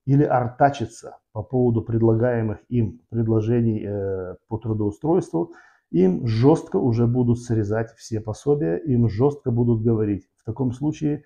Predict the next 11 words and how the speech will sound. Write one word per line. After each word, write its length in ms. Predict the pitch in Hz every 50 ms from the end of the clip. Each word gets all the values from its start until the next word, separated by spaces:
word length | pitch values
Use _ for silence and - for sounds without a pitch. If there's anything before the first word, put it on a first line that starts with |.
| _ _ _ _ _ -
нам 320 | 101 107 113 113 113 120
нечем 380 | 127 135 127 123 - 113 107 110
вам 200 | 107 107 101 95
помочь, 440 | 98 98 101 117 147 175 - - -
и 80 | 113
если 300 | 117 117 113 113 - 110
вы 120 | 107 104 104
хотите, 440 | - - 107 - - 165 165 - 147
продавайте 680 | - - 117 117 117 123 123 120 110 104 101 - 101
свою 340 | - - - 104 110 117 117
машину, 520 | 127 127 131 - 185 190 190 196 196 196